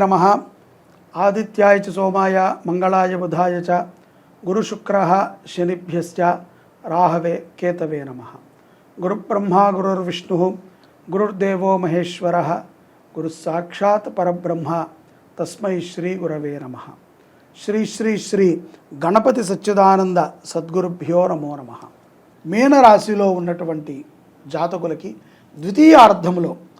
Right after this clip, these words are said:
అంటే పదిహేనవ తారీఖు తర్వాత, కొంతమందికి గ్రహ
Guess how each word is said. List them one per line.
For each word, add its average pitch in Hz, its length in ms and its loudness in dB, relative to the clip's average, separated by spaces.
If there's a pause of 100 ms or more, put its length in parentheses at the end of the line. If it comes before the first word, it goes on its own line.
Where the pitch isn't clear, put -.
అంటే 165 160 -4 (140)
పదిహేనవ 180 440 -2
తారీఖు 156 280 -6
తర్వాత, 135 260 -18 (720)
కొంతమందికి 240 720 4 (500)
గ్రహ 196 320 4